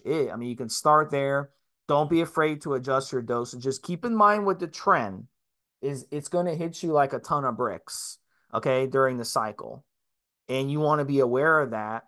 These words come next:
and you wanna make sure you're using your support supplements with it. And, um, you know, one of the options, too, that you can do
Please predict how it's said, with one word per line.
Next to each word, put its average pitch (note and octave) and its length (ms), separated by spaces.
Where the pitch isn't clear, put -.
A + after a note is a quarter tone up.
and C3+ 100
you C#3 100
wanna C#3+ 180
make C#3+ 180
sure D3+ 220
you're C3+ 80
using B2+ 340
your B2 120
support C#3 460
supplements A#2 560
with C#3 220
it. F#2 180
And, A#2+ 360
um, A#2 320
you C#3 80
know, C#3 80
one D3 200
of D#3+ 60
the D3+ 80
options, C#3 640
too, D3+ 380
that B2 120
you C3 220
can A2 240
do C3+ 420